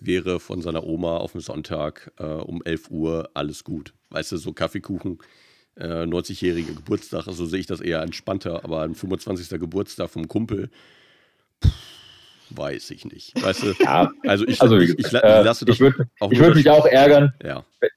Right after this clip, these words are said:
Speaker 2: Ich würd mich auch ärgern, wenn jemand ausfällt, äh,
Speaker 1: Ja, und
Speaker 2: deswegen, aber
Speaker 1: und ich konnte nicht spielen. Also das hat mich
Speaker 2: Ja.
Speaker 1: auch, ich glaub, das hat mich dann noch mehr, am meisten
Speaker 2: Ja.
Speaker 1: abgefuckt. Hätte ich spielen können, wäre mir das total egal
Speaker 2: Mhm.
Speaker 1: gewesen. Aber, ähm, ja, es fehlte halt einfach was und das ist das Problem.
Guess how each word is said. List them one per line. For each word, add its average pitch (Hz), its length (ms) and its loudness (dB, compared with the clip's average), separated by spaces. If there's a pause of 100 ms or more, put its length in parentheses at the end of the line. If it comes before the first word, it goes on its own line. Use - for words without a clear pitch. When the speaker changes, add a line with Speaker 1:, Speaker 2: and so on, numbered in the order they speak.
(1600)
Speaker 2:
Ich 117 80 -8
würd 120 140 2
mich 113 140 6
auch 113 100 8
ärgern, 104 320 8
wenn 101 100 4
jemand 98 280 4
ausfällt, 95 560 6
äh, 92 260 8
Speaker 1:
Ja, 92 60 4
und 104 160 -6
Speaker 2:
deswegen, 95 480 6
aber 87 260 6
Speaker 1:
und 123 100 4
ich 143 100 -6
konnte 156 200 2
nicht 156 160 0
spielen. 170 340 0
Also 104 160 -2
das 120 60 2
hat 139 100 0
mich 135 120 -4
Speaker 2:
Ja. 127 220 8
Speaker 1:
auch, 139 40 6
ich 120 60 4
glaub, 117 140 -2
das 123 140 -2
hat - 140 -2
mich 139 80 -2
dann 135 140 -2
noch 123 120 -4
mehr, 127 200 -2
am 107 220 -8
meisten 98 280 4
Speaker 2:
Ja. 90 40 -2
Speaker 1:
abgefuckt. - 460 -6 (300)
Hätte 117 160 -2
ich 104 80 -4
spielen 135 240 0
können, 131 140 0
wäre 123 80 0
mir 117 80 0
das 107 100 -2
total 104 300 -4
egal 101 240 -2
Speaker 2:
Mhm. 98 40 -2
Speaker 1:
gewesen. 92 420 -2 (500)
Aber, 92 400 0 (220)
ähm, 98 120 -10
ja, 110 260 -6 (500)
es - 120 -4
fehlte 139 280 -4
halt 73 140 -6
einfach 71 280 -8
was 71 160 -10
und 90 100 -6
das 101 140 -8
ist 95 120 -12
das 98 140 -8
Problem. 92 420 -6